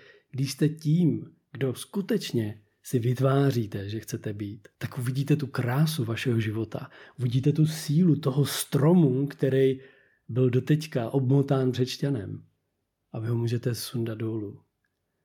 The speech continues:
Ale nesnažte se to udělat logicky. Bude to potřeba být ta vaše vnitřní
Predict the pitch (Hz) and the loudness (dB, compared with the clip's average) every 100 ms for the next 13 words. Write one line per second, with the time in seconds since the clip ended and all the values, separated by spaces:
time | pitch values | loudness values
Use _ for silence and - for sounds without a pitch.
0 | _ _ _ 123 117 117 117 - - - | _ _ _ -8 -6 -4 -6 -8 -12 -4
1 | 127 113 127 - 120 117 117 120 113 110 | -4 -2 -2 -2 -2 -2 0 0 0 0
2 | 110 - - 147 - _ - 120 127 123 | -2 -4 -10 -12 -16 _ -4 0 2 2
3 | 127 123 139 127 127 127 - _ - 120 | 0 0 0 0 0 -2 -8 _ -4 -2
4 | 113 110 117 120 123 120 117 - 117 113 | -2 -2 -2 0 0 0 -2 0 2 2